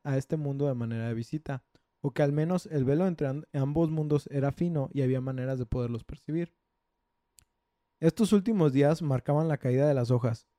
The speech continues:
y el crecimiento de nuevos árboles. En sí, era el fin de un ciclo y el principio de otro, el círculo de la vida y la muerte. Era costumbre, pues, ayudar a las almas pasajeras que tuvieran buen camino,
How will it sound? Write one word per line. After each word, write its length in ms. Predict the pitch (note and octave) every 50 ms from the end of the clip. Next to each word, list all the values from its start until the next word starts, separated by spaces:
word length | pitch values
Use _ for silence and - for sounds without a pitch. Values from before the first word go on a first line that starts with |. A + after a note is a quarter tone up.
| _ _ _
y 120 | - C3+ D3
el 80 | C3+
crecimiento 520 | - D#3 C#3+ C3+ - C3+ C3+ C#3+ D3+ D#3+ F3
de 80 | D#3
nuevos 280 | C3 B2 A#2+ A#2 A#2 A#2
árboles. 440 | C#3+ D3 C#3+ C3+ A#2+ A2+ A2+ - _ _ _ _ _ _ _ _
En 160 | - C#3 C3 A#2+
sí, 220 | - D#3+ E3+ - -
era 180 | D#3+ D3 D#3
el 80 | E3 D#3+
fin 200 | - - F3 F3
de 100 | F3 F#3
un 100 | F#3 E3+
ciclo 320 | - G3+ F#3 - F#3+ F#3
y 60 | E3 C#3+
el 100 | B2+ A#2+
principio 440 | - C3 B2 A2+ B2 - - D3
de 80 | C#3 C#3
otro, 360 | D3 D3 - C3 B2+ A#2+ B2 C3+
el 120 | C3 B2+
círculo 360 | A2 C#3 B2+ - - D#3 D3 C#3
de 80 | B2
la 120 | A#2+ A#2 A#2
vida 200 | C3 D3 D3+ D#3+
y 40 | D3+
la 120 | C3+ B2
muerte. 340 | A#2 A#2 A2+ A2 A2+ - - D3 B2+ _ _ _ _ _ _ _ _ _ _ _ _ _ _ _
Era 180 | - F3+ G#3 G3
costumbre, 580 | - F#3 D3+ - - F3+ F3+ F#3 F#3 F#3+ G3+
pues, 360 | F#3+ - - E3 C#3+ C3+ - - _
ayudar 380 | - D3 C#3+ C#3 C#3 C3 C3+ C#3+
a 80 | D3
las 180 | D3 C3+ C3 -
almas 240 | C#3+ C3+ C#3 C#3+ C3+
pasajeras 540 | - C#3+ B2 B2 A#2+ A#2 C3+ C3 C3+ C3 -
que 100 | - -
tuvieran 400 | - B2+ B2 B2 A#2+ A#2+ B2 B2
buen 180 | B2 B2 A#2+
camino, 440 | - C3 B2+ C3 C#3 C#3 C3 B2+ -